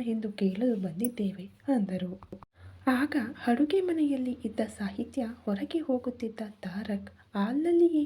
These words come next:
ಇದ್ದ ಸುಮಿತ್ರಾ, ಮೂವರು ಒಟ್ಟಿಗೆ ಶಾಕ್ ಆಗಿ ಇದ್ದ ಸ್ಥಳದಲ್ಲಿಯೇ ನಿಂತು ಬಿಟ್ಟರು. ಮೊದಲು ಸಮಾಧಾನಗೊಂಡ ತಾರಕ್, "ಇಲ್ಲ"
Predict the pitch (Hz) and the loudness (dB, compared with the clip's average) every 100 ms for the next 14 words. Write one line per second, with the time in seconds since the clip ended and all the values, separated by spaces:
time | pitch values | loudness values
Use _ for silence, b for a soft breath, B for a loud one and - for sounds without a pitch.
0 | - 240 - 240 240 196 202 - 202 196 | 0 -8 -6 -8 -4 -2 -2 -2 -4 -6
1 | B B B B 220 208 240 302 269 254 | B B B B -2 0 2 2 2 0
2 | 208 196 311 311 269 - 202 196 226 277 | -2 -4 -4 -2 -2 -2 -4 -4 -4 -4
3 | 285 247 - - - 277 247 - 196 196 | -4 -6 -8 -20 0 2 2 -2 0 2
4 | 269 285 294 247 277 294 285 196 196 196 | 2 4 4 4 6 6 6 2 -2 -2
5 | 190 190 190 - b b b b b 247 | -2 0 -2 -8 b b b b b 6
6 | 262 381 359 330 - 208 220 330 330 294 | 8 6 2 0 0 0 0 0 2 2
7 | 277 240 240 220 - 180 175 247 240 - | 2 0 -4 -6 -4 -4 -2 -4 -4 -12
8 | _ 285 311 | _ 6 6